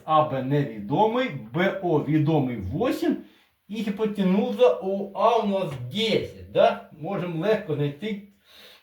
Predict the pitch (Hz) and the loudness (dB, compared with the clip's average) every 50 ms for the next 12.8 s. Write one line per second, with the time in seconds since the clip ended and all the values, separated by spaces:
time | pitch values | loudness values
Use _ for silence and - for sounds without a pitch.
0 | _ - 147 139 - 156 156 151 143 143 143 135 - - 143 - 151 185 220 226 | _ -12 -12 -4 0 2 2 2 2 0 -4 -8 -6 -4 -2 0 4 6 8 8
1 | 220 220 208 - - 196 196 196 185 - - - - 170 190 190 165 151 156 160 | 8 6 2 2 4 4 4 4 2 -4 -10 -8 0 2 2 4 4 2 0 0
2 | 147 - - 101 - 240 247 - - 190 - - - 165 165 156 131 135 131 127 | 0 0 -2 0 0 2 2 2 2 0 -4 -10 -6 -2 0 0 0 0 -4 -6
3 | - 123 135 147 190 226 254 254 240 - - - 190 214 196 151 131 120 120 170 | -6 -8 -8 -6 -4 -2 -2 -2 -4 -6 -8 -6 -4 -2 -2 -2 -2 -2 0 2
4 | 180 170 160 147 - - - 139 156 180 220 254 269 269 262 220 165 156 165 196 | 4 4 4 4 2 2 0 0 0 0 2 0 0 0 0 -2 -2 -2 -2 -2
5 | 214 202 202 202 202 185 160 147 151 165 185 202 202 - - - _ _ _ _ | -2 -2 -2 0 2 4 4 4 4 2 0 -2 -4 -6 -10 -18 _ _ _ _
6 | _ _ _ 127 143 160 170 151 147 135 131 120 - 92 87 85 131 143 143 147 | _ _ _ -8 -6 -4 -4 -2 -2 0 0 0 0 -2 -4 -4 -4 -4 -4 -4
7 | 139 - 147 151 143 135 127 104 85 82 90 92 101 180 185 185 - - - - | -6 -2 0 2 2 2 2 0 -4 -6 -6 0 2 2 2 2 -2 -8 -16 -20
8 | - _ _ _ - 110 120 127 - - - 147 143 143 143 143 135 135 156 143 | -20 _ _ _ -16 -10 -8 -8 -8 0 0 2 2 2 0 -2 -2 -2 -4 -4
9 | 101 90 - - 98 85 - 90 87 87 80 78 78 76 73 - - 165 185 185 | -4 -6 -8 -10 -12 -12 -12 -12 -12 -12 -12 -12 -12 -14 -16 -10 -4 -2 -2 -2
10 | 185 143 123 139 180 190 147 - 175 180 - - 208 226 240 208 202 208 202 - | -2 -2 -2 0 0 0 0 -2 -2 -4 0 2 4 4 4 4 2 0 0 2
11 | 202 208 208 220 220 220 220 214 180 180 185 190 185 165 151 147 143 147 156 160 | 2 2 2 2 2 2 2 2 0 0 0 0 0 0 2 2 4 4 4 4
12 | 208 233 240 233 - 208 208 208 214 220 214 202 202 - - | 4 2 0 0 -2 -2 -2 -2 0 2 2 2 2 0 -6